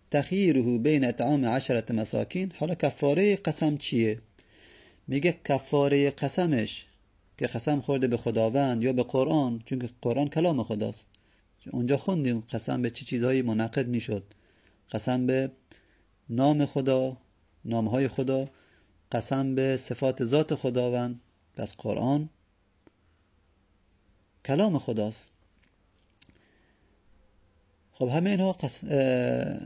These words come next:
ق-، با این، با همه اینها قسم بسته می‌شه. خب حالا کفارهٔ قسم چیه؟ تخییره، اختیار دادن آن شخصه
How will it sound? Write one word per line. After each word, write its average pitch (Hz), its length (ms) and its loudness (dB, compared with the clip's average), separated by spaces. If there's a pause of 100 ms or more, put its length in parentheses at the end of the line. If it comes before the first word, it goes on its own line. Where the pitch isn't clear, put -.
(880)
ق-، 139 160 0
با 135 120 2
این، 143 300 0
با 131 140 2
همه 143 200 0
اینها 170 200 0
قسم 147 380 -4
بسته 120 320 -2
می‌شه. 98 300 -8 (640)
خب - 100 -6
حالا 170 280 2
کفارهٔ 143 560 0
قسم 180 400 -2
چیه؟ 127 500 0
تخییره، 120 840 0 (200)
اختیار 120 420 0
دادن 117 680 0 (120)
آن 113 140 -2
شخصه 175 560 -4